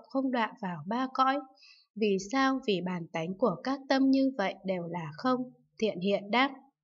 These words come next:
"Đúng vậy, đúng vậy." Xá Lợi Tử nói, "Nếu vì bản tánh của tâm này là không,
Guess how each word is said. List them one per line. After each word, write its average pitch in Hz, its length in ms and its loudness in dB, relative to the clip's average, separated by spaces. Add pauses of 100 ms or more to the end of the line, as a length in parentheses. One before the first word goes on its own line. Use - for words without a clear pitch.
(1160)
"Đúng 190 220 4
vậy, 233 260 2 (120)
đúng 196 220 -2
vậy." 240 260 2 (220)
Xá 180 220 -4
Lợi 220 280 -2
Tử 190 260 0
nói, 180 360 -2 (180)
"Nếu 208 180 0 (100)
vì 240 180 2
bản 190 260 -4
tánh 180 220 -4
của 220 220 0 (100)
tâm 285 220 0
này 202 260 0
là 170 240 -8
không, 277 260 0